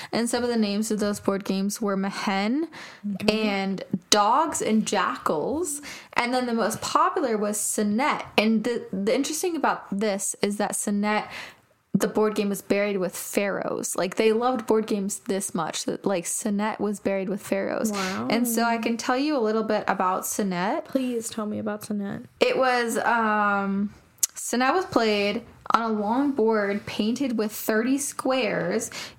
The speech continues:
Speaker 1: and each player had a set of pieces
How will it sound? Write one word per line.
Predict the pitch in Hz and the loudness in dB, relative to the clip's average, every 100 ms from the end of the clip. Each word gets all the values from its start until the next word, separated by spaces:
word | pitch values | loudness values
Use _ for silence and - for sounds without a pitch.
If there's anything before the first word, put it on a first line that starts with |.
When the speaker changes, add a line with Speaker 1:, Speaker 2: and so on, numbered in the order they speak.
| - | 2
Speaker 1:
and | 233 | 2
each | - 226 262 - | 2 0 -2 0
player | 254 240 226 | 0 2 2
had | 226 220 | 2 2
a | |
set | 220 - 208 - | 0 2 2 2
of | 208 - | -2 -2
pieces | - 214 - 208 202 | -2 -2 0 -2 -2